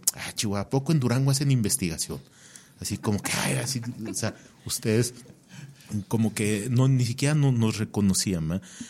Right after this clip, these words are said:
Entonces yo creo que sí hemos logrado este trabajo, este coloquio nos ha ayudado, por un lado, a traer gente de muy buen nivel como conferencistas para que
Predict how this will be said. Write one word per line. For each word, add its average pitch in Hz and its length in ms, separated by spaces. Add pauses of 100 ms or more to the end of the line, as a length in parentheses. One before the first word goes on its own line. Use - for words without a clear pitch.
Entonces 104 200
yo 110 140
creo 110 140
que 120 120
sí - 160
hemos 113 240
logrado 98 420
este 104 220
trabajo, 98 540
este 107 280
coloquio 110 540 (380)
nos 92 180
ha 101 60
ayudado, 107 520 (140)
por 104 140
un 110 160
lado, 110 260
a 110 80
traer 92 260
gente 110 380
de 107 60
muy 107 160
buen 107 200
nivel 110 360 (420)
como 98 240
conferencistas 92 840
para 92 260
que 87 160